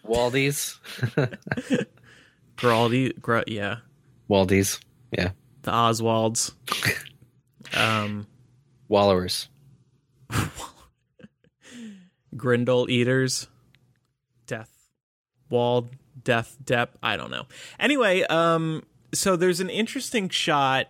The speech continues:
Speaker 2: that, and this is, I think this is, like, the biggest moment of the movie in my, <laughs> of the trailer, in my opinion, where, uh,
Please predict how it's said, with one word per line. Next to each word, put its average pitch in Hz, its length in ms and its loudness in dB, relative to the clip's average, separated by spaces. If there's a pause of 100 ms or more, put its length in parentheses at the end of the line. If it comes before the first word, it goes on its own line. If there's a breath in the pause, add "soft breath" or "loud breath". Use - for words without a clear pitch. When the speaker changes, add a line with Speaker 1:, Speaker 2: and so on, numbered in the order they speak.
(140)
Speaker 2:
that, 165 240 -2
and 160 180 0
this 190 200 0
is, 170 120 -2
I 170 140 2
think 165 180 -2
this 139 160 0
is, 120 80 -4
like, 120 140 -2
the 120 80 -6
biggest 113 380 -4
moment 113 260 -2
of 107 80 -6
the 110 80 -6
movie 110 340 0
in 110 120 -4
my, 110 240 -6
<laughs> - 420 -8
of 165 380 0
the - 80 -4
trailer, 127 420 0
in 117 80 -4
my 123 80 0
opinion, 123 540 0 (560 loud breath)
where, 143 520 0
uh, 127 360 0